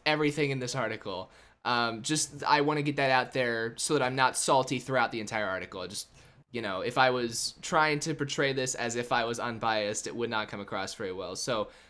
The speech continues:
I've highlighted the T L D R here. Let's get rid of title bars. Richard, what do you think about that? Just, if I said, "gnome is getting rid of title bars now."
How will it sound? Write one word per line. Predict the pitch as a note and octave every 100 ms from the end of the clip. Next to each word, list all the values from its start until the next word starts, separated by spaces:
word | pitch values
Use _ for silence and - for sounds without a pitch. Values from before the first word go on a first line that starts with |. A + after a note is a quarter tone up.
| -
I've | C#3 C#3
highlighted | F3+ F#3 F#3 F3
the | C#3+
T | C#3 D#3
L | B2+
D | A#2
R | A2+
here. | A2+ G#2+ F#2+ F2+ - _ _ B2+
Let's | D#3 D#3+
get | E3 C#3+
rid | C3+
of | A#2+
title | - A#2+ G2+
bars. | G2 F#2+ E2+ F2 - -
Richard, | D3+ D3 D#3+
what | E3+
do | F#3+
you |
think | E3 D3
about | B2+ G#2+
that? | F2+ D#2 G#1 - -
Just, | - G#2+ - -
if | C#3+
I | C#3+
said, | C#3 D#3+ C#3 B2+ B2 -
"gnome | D3 F#3 A3+
is | G#3
getting | D3+ F3+ E3
rid | D3
of | A#2+
title | - F3+ C3
bars | G2 F2+ D#2+
now." | F2+ C#2+